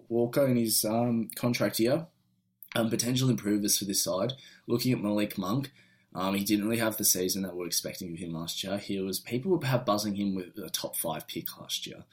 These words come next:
Um, he clearly didn't work up to it. And, um, I think the Hornets will be kicking themselves because, to my knowledge,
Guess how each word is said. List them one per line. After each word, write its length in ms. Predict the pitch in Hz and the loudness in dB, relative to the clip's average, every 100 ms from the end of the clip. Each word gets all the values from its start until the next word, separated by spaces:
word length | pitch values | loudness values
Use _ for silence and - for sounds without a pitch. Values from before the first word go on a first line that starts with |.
| - - - _ | -20 -20 -20 _
Um, 160 | 80 82 | -8 -6
he 60 | |
clearly 360 | 87 123 120 120 | -2 2 4 4
didn't 260 | 104 95 | 2 0
work 220 | 85 82 95 | -4 -6 -6
up 180 | 87 | -6
to 200 | - - | -6 -6
it. 200 | 82 - - _ _ _ _ - | -8 -8 -12 _ _ _ _ -6
And, 320 | 85 90 92 | -6 -4 -4
um, 400 | 90 90 87 - _ _ _ _ - | -4 -4 -8 -12 _ _ _ _ -4
I 40 | |
think 240 | - 113 107 | 0 2 2
the 80 | 104 | 0
Hornets 340 | 120 110 - | 0 0 -2
will 40 | |
be 60 | 107 | -4
kicking 360 | - 104 101 101 | -2 -2 0 0
themselves 480 | 98 - 104 87 | 2 2 0 -2
because, 480 | - - 98 - - - - _ - | -6 -4 0 2 2 -2 -20 _ 0
to 180 | 143 | 2
my 140 | 139 120 | 4 2
knowledge, 400 | 107 104 92 | 2 2 0